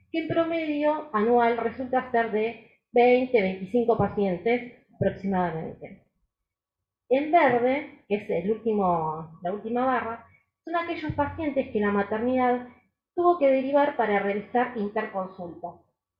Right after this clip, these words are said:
Eh, las interconsultas en realidad son realizadas, eh, a través del O C D, del Hospital Posadas, por ejemplo, o en el Hospital de Moreno nos comunicamos con, de médico a médico y podemos así realizar las interconsultas.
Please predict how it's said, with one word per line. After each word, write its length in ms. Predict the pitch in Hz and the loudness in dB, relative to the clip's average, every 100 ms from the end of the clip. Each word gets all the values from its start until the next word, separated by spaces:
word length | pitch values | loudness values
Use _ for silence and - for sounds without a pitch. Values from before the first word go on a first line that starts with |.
| _ _ _ _ _ - | _ _ _ _ _ -8
Eh, 220 | 180 175 | -4 -2
las 160 | 175 - | -4 -6
interconsultas 840 | 202 214 220 233 - 320 339 269 | -6 -4 -2 -4 -6 -2 -2 -2
en 80 | 226 | -4
realidad 480 | 208 208 226 277 302 | -2 0 2 0 -2
son 380 | - 196 160 - | -6 -6 -6 -12
realizadas, 720 | - 180 185 - 240 240 247 247 - - | -8 -8 -4 0 2 2 0 -6 -18 -14
eh, 380 | 170 160 160 170 | -12 -12 -14 -14
a 80 | 180 | -6
través 260 | 196 214 | -2 0
del 420 | 226 196 180 170 - _ _ _ | 0 -2 -6 -12 -18 _ _ _
O 220 | - 214 | -4 -2
C 60 | - | 0
D, 280 | 226 285 302 349 - - | 2 2 0 -6 -14 -6
del 180 | 170 | -2
Hospital 320 | - 185 190 - | -2 -2 -4 -8
Posadas, 400 | 185 254 247 - | -8 -2 -2 0
por 140 | 190 | -2
ejemplo, 600 | 190 269 285 302 349 359 - - - _ _ | -2 -2 -2 2 2 2 -6 -20 -20 _ _
o 300 | - 277 302 | 2 4 4
en 240 | - 196 190 | 2 -2 -2
el 80 | 185 | -4
Hospital 360 | 202 220 247 | -4 -2 0
de 60 | 262 | 2
Moreno 440 | 262 294 294 285 | 2 2 2 0
nos 180 | 226 208 | -2 -2
comunicamos 760 | 208 196 220 220 233 247 240 | -2 -2 -2 -2 -2 -2 -4
con, 360 | - 185 180 175 | -2 -2 -2 -2
de 100 | 185 | 0
médico 340 | 202 240 240 | 2 0 0
a 60 | 254 | 0
médico 420 | 269 262 269 269 | 4 2 2 -2
y 40 | 220 | 0
podemos 360 | 202 202 208 | 0 0 -2
así 340 | 180 - 208 214 | -6 -6 -6 -4
realizar 440 | 196 185 175 202 | -2 -4 -2 -2
las 200 | 202 202 | 0 -2
interconsultas. 800 | 196 190 - 175 175 - 151 - | -4 -8 -8 -10 -12 -12 -14 -16